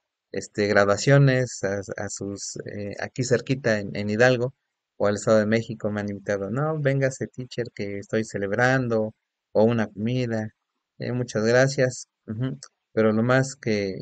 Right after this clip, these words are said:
que, que yo quiero, que deseo es que terminen su prepa en línea y que se sigan preparando, que sean un ejemplo a seguir para los que vienen detrás de ustedes, para su familia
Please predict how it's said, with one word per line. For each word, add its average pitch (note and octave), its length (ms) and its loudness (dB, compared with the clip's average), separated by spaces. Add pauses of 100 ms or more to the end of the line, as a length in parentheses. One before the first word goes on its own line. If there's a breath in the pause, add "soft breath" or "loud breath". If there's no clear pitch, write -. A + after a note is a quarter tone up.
que, G2 340 -10 (120)
que G#2 120 -8
yo G#2 380 -2 (340)
quiero, A#2 360 2
que G#2 140 -4
deseo G2 320 -2
es A2 120 -4
que G2+ 180 -8
terminen A2+ 580 -2 (400)
su - 160 -10
prepa A#2 300 0
en A2 60 0
línea C3 380 -2
y G#2 120 -10
que G#2 120 -8
se G2 120 -12
sigan G#2+ 260 -2
preparando, G#2+ 520 -2
que G#2+ 120 -8
sean A2+ 200 -2
un G#2+ 120 0
ejemplo A2 520 -6 (420)
a G2 80 -4
seguir A2+ 400 -4
para F#2+ 420 -2 (180)
los G2+ 180 -6
que G#2 120 0
vienen A2 320 0
detrás G#2+ 220 0
de G#2 60 -10
ustedes, C3 480 -2
para G2 200 -2
su G2+ 120 -12
familia C3 500 2